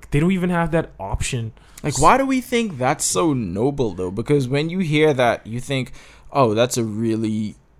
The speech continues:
Speaker 2: selfless guy, and he's really concerned about winning." But like you said, we don't never say that kind of stuff about the owners.
Speaker 1: Like,
Speaker 2: Like, that doesn't even matter.
Speaker 1: the owner is a, is a Silicon Valley pirate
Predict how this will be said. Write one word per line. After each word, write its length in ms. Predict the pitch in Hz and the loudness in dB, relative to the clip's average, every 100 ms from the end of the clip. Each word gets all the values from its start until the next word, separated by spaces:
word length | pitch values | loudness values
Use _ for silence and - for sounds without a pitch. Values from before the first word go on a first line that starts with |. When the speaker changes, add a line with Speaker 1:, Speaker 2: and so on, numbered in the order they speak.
| _ | _
Speaker 2:
selfless 680 | - - 151 120 - 104 - | -6 0 2 0 -2 -6 -6
guy, 340 | 104 104 104 | -2 0 0
and 300 | 90 67 101 | -2 -6 -4
he's 300 | 113 127 110 | -4 -2 -4
really 460 | 101 107 113 117 117 | -6 -4 -2 -2 -4
concerned 480 | 107 101 123 110 110 | -4 -6 -4 -4 -4
about 240 | 104 90 | -2 -2
winning." 380 | 85 165 123 90 | -2 -2 -4 -4
But 280 | 101 98 - - - - - _ _ _ _ _ _ _ _ _ _ _ _ _ | -2 -2 -4 -14 -20 -20 -20 _ _ _ _ _ _ _ _ _ _ _ _ _
like 180 | - 165 | -2 0
you 40 | 196 | 2
said, 200 | 208 190 | 0 2
we 80 | |
don't 180 | 220 196 | 0 0
never 200 | 151 208 | 0 -2
say 180 | 196 - | -2 -2
that 160 | 160 151 | -2 -2
kind 140 | 151 | -4
of 80 | 135 | -4
stuff 160 | 139 127 | -4 -6
about 220 | 123 110 | -6 -6
the 60 | |
owners. 380 | - 101 101 - | -8 -10 -12 -8
Speaker 1:
Like, 80 | 190 | -6
Speaker 2:
Like, 160 | 120 117 | -4 -2
that 220 | 147 127 | -4 -2
doesn't 280 | 143 143 147 | -2 -2 -4
even 220 | 131 113 | -4 -2
matter. 300 | 127 113 - - | -2 -4 -4 -2
Speaker 1:
the 60 | |
owner 240 | 180 214 226 | 2 4 4
is 200 | 220 190 | 4 4
a, 300 | 180 165 - | 2 2 0
is 140 | 160 | 0
a 100 | 160 | 2
Silicon 640 | 139 196 196 190 185 180 160 | 2 2 2 2 2 4 4
Valley 360 | 139 135 147 | 4 6 4
pirate 500 | 143 143 131 139 135 | 4 4 6 4 2